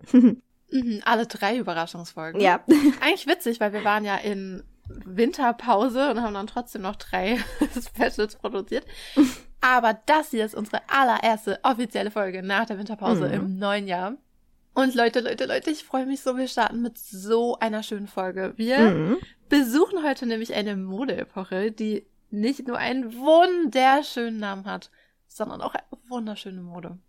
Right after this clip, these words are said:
Speaker 1: Mhm. Oh yes.
Speaker 2: Mhm. Und jetzt können wir auch die Bombe platzen lassen. Wir starten nämlich mit einem kleinen Blog ins neue Jahr. Und zwar mit einem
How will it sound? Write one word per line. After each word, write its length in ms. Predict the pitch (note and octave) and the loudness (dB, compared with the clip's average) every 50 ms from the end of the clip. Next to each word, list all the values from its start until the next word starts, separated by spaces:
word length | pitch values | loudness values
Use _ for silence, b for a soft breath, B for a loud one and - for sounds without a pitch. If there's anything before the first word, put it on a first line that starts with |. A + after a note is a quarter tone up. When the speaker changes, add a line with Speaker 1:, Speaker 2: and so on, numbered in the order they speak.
| _ - - | _ 0 4
Speaker 1:
Mhm. 1000 | A#3+ A#3 A3 G#3+ A3 A3+ A3 F#3+ F3+ F3 F3 F3 F3 F#3 G3+ A#3+ B3+ B3 C#4 B3+ - | 4 6 6 6 6 4 4 4 4 2 0 0 0 0 2 2 2 0 -2 -2 0
Oh 120 | G#3 B3+ G4+ | 2 4 6
yes. 240 | G4+ F#3+ C#3 G3+ - - - - - _ _ _ _ _ _ - | 6 4 4 0 -4 -8 -14 -18 -20 _ _ _ _ _ _ -4
Speaker 2:
Mhm. 540 | E4+ C4+ C4+ D4+ C#4 C4 A#3+ A3 A3 A#3 C#4 B B B B B B B B B B B - | -2 0 0 0 0 -2 -4 -4 -6 -6 -8 B B B B B B B B B B B 2
Und 60 | D4+ | 4
jetzt 200 | D4+ D4 D4 - | 4 4 2 2
können 120 | - D4+ | 0 2
wir 100 | C4 A#3 | 4 4
auch 60 | A#3+ C4+ | 4 2
die 80 | - | 2
Bombe 240 | A3 B3 B3 B3+ B3 | 2 2 2 2 0
platzen 320 | A#3+ - B3+ B3+ - - | 0 0 0 0 0 -2
lassen. 480 | A#3+ A#3 A3 A3 - B3 B3+ C#4 F4 E4+ _ _ _ _ _ _ _ _ _ _ _ _ | -2 -2 -2 -2 -4 -6 -4 -6 -6 -8 _ _ _ _ _ _ _ _ _ _ _ _
Wir 220 | - B3+ B3 D#4+ D4+ | -4 0 0 0 0
starten 360 | - - A#3+ A#3 - A3+ A3 | 2 2 2 2 2 0 -2
nämlich 560 | A3+ A3+ G#3+ G#3+ A3 A3 A3+ - - - - _ _ _ _ - | -2 0 0 0 -2 -2 -4 -6 -12 -18 -20 _ _ _ _ -4
mit 220 | A#3 A3 G3+ - | -4 -4 -2 -2
einem 340 | - G3 F#3+ F#3 F#3 G3 F#3+ | -2 -2 -2 -4 -8 -8 -10
kleinen 400 | - - G#3 E3+ F3 F3 F3+ E3+ _ - | -10 -8 -8 -8 -8 -10 -12 -14 _ -4
Blog 540 | - C4+ D4 D#4 C4 A#3 - - - - - - | -2 0 4 4 4 2 2 -6 -14 -14 -12 -12
ins 180 | F#3+ F3+ E3+ - | -12 -12 -10 -10
neue 280 | F#3+ F3 E3+ E3 E3 | -8 -8 -8 -8 -10
Jahr. 400 | D#3+ D#3+ D#3+ D#3+ D#3 E3+ F#3 C#4 - _ _ _ _ _ _ _ _ _ _ _ _ b b b b b b b b _ - | -10 -10 -10 -8 -6 -6 -6 -6 -6 _ _ _ _ _ _ _ _ _ _ _ _ b b b b b b b b _ 4
Und 340 | D4+ D#4+ F4+ G#4 B4 B4+ - | 6 8 8 8 6 2 0
zwar 380 | - E4 C#4+ A#3 A3+ B3+ E4 | 0 4 6 6 8 6 6
mit 140 | F#4+ E4+ - | 4 2 2
einem 380 | - - A3 A3+ B3 C4 D4+ | 2 2 4 6 6 4 4